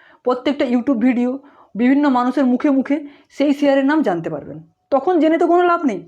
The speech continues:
আপনাকে কখন জানতে হবে? আপনাকে জানতে হবে কোম্পানির শেয়ার যখন এই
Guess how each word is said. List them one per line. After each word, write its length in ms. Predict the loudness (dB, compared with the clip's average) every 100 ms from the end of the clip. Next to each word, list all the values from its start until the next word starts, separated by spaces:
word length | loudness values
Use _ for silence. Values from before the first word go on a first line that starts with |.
| -20 -20 -16 -6 -6
আপনাকে 360 | -2 0 0 0
কখন 180 | 2 2 2
জানতে 220 | 0 0 -2
হবে? 120 | 0 -2
আপনাকে 300 | -2 -2 0 0
জানতে 260 | -2 0 0
হবে 160 | 0 -2 -2
কোম্পানির 360 | -2 -2 -4 -4
শেয়ার 220 | 0 0 0 -2
যখন 200 | -2 -6 -10 _ _ _ -20 _ -2
এই 80 | 0